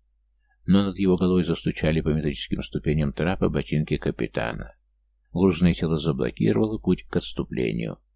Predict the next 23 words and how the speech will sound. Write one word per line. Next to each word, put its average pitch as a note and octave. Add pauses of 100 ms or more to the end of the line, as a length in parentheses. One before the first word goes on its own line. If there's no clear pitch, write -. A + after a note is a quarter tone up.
(440)
А D#2
через C#2+
секунду, G#2 (200)
еще -
до A2
того, G#2
как -
капитан F#2
ступил C#2
на E2
пол, C3
сверху -
надвинулась F2
тяжелая E2
крышка -
люка. - (640)
Она E2
сразу D#2+
легла D2
в -
предназначенные D#2
ей C#2+
пазы, D2